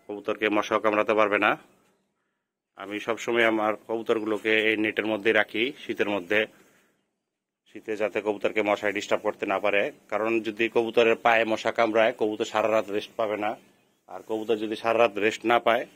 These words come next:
তাহলে কিন্তু কবুতর সকালবেলা ভালো fly করবে না। আর এই যে এখন নরগুলো উড়ে নামার পর মাদিগুলো উড়বে। দেখেন মাদিগুলো শরীরগুলো, পাখাগুলো ready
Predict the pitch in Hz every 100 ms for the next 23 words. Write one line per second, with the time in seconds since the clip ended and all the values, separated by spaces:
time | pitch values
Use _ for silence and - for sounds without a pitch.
0 | _ _ _ 107 104 107 110 110 110 113
1 | 104 110 120 110 110 104 98 101 - 104
2 | 101 90 87 73 - _ _ _ _ _
3 | _ 92 95 92 104 117 113 113 - _
4 | 120 113 117 117 127 120 123 123 117 120
5 | 117 123 120 113 117 113 113 139 - -
6 | _ _ _ - 104 113 117 110 107 104
7 | 107 113 110 107 104 107 104 - - -
8 | _ 110 110 113 110 110 110 - _ _
9 | _ _ _ _ _ - - 107 104